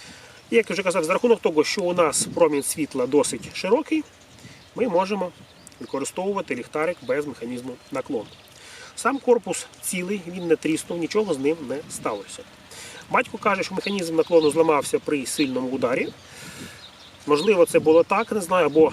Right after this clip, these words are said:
вже від часу пластик почав тріскатись, нічого не скажу. Але ліхтар повністю зберігає свою функціональність і повністю працює так, як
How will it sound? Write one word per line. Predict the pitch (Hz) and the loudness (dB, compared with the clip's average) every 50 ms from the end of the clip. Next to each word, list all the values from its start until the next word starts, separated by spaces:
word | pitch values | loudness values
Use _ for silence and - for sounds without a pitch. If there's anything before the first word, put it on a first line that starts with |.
| - - | 2 -6
вже | 139 131 135 143 | -8 -2 -2 0
від | 131 131 - | -2 -2 0
часу | - 190 214 220 - 269 247 226 - - | 2 2 2 2 2 0 0 0 0 0
пластик | - 208 208 196 - - 214 - | 0 2 2 2 2 0 -2 -2
почав | - - - 208 196 - | -2 -4 -4 -4 -4 -4
тріскатись, | - 196 196 196 - - 185 - - 190 - - 135 | -4 -8 -8 -8 -4 -4 -6 -4 -4 -8 -10 -8 -10
нічого | 151 135 - 170 160 147 | -10 -4 0 2 2 2
не | 143 127 | 0 -2
скажу. | - - - 120 104 104 - - - - - - - - - - | -6 -4 -6 -6 -6 -6 -12 -20 -20 -18 -16 -16 -16 -16 -10 -2
Але | - 165 208 214 | 0 2 2 2
ліхтар | 190 165 - - 208 247 - - - - - - - | 0 -2 -2 2 2 2 2 0 -8 -18 -20 -8 2
повністю | 151 165 180 226 226 - - 233 180 | 4 4 4 4 -2 -4 -6 -6 -4
зберігає | 147 156 156 160 139 147 143 135 123 | 0 2 2 2 2 2 2 0 0
свою | - 160 143 | -2 -2 -4
функціональність | 131 - 151 139 - - 151 131 127 123 117 127 151 220 - - - - - - - - - - - - - - - - - | -4 -6 -8 -8 0 0 0 2 2 0 -2 -2 -4 -6 -6 -10 -10 -12 -12 -12 -16 -16 -14 -14 -14 -14 -16 -20 -20 -14 -6
і | 175 233 277 | -4 -4 -2
повністю | - - 165 180 220 220 - - - 202 202 - - - - | 2 2 2 2 2 -2 -6 -4 -6 -8 -8 -8 -14 -18 -12
працює | - - 156 151 - 160 170 202 214 208 - - - - - - - - - - - - - - - - - - - - - | -4 -4 -2 -2 0 -2 0 0 0 -2 -4 -10 -18 -20 -18 -16 -16 -16 -16 -18 -20 -20 -20 -20 -20 -18 -16 -16 -16 -16 -16
так, | - - - - - | -14 -14 -12 -8 -6
як | 131 123 - | -6 -6 -6